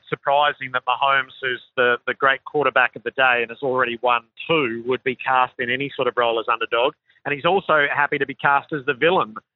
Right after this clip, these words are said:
I-, it's, if there's a feeling around a Cinderella story for Brock Purdy, the opposing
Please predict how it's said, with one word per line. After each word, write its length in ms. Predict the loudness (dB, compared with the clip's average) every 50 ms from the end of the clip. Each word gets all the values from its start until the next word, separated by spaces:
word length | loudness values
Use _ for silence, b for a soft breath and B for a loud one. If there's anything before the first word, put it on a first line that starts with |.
| _ _ -4
I-, 180 | -2 -2 -2 -2 -4
it's, 180 | -4 -4 -6 _ _ -20 -12 -6
if 160 | -6 -4 -2 0
there's 200 | 0 0 0 0
a 80 | -2 -4 -2
feeling 300 | -2 -4 -2 -2 0 0
around 260 | 0 2 2 0 0
a 60 | -2 -6 -6
Cinderella 480 | -8 -10 -8 -6 -4 -2 0 0 0 -2 -2
story 440 | -4 -2 0 2 2 2 0 -2 -2
for 240 | 0 2 2 2 0 _
Brock 200 | -2 -2 -2 -2 _ _
Purdy, 320 | -2 0 2 2 0 0 -2
the 100 | -2 -4
opposing 480 | -4 -4 -2 -2 0 0 -2 -4 -8